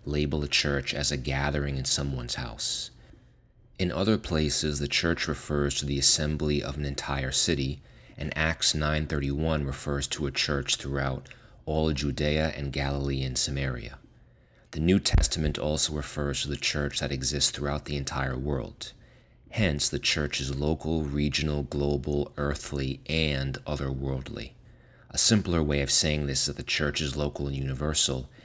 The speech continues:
and the local church is an expression of the universal church. Two, the nature of the church.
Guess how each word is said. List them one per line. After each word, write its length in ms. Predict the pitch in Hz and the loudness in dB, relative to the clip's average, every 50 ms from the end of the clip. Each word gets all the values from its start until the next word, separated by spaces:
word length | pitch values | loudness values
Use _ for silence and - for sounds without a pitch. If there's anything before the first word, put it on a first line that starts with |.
| - - - | -20 -14 -10
and 100 | - 76 | -6 -4
the 60 | 69 | -4
local 400 | 69 69 76 82 82 - 80 73 | 0 2 2 2 2 2 -2 -2
church 420 | 69 - - 69 69 69 65 - - | -2 -2 0 0 0 -2 -2 -4 -4
is 140 | 65 67 | -2 -2
an 80 | 69 67 | -2 -2
expression 640 | 67 67 - - - - 71 71 71 - - - 69 | -2 0 0 0 0 0 -4 -4 -2 0 0 0 -2
of 120 | 67 67 - | -4 -4 -4
the 80 | 69 | -4
universal 580 | 67 67 67 65 62 60 64 62 62 - - - | -4 -2 -2 -4 -4 -6 -6 -6 -6 -8 -8 -10
church. 480 | - - - - - - - - - - - - - _ _ _ _ _ - - _ _ _ _ | -10 -12 -12 -12 -14 -16 -18 -18 -18 -18 -20 -20 -20 _ _ _ _ _ -20 -20 _ _ _ _
Two, 380 | - - 92 82 73 67 65 - - | 4 6 6 6 6 4 0 -4 -6
the 100 | - 73 | -4 0
nature 420 | 73 78 82 87 82 - - - 71 | 4 6 8 8 8 6 4 2 2
of 100 | 67 65 | 2 0
the 60 | 65 | -2
church. 520 | - - - 60 60 - - - - - | -4 -4 -4 -6 -6 -8 -10 -10 -10 -10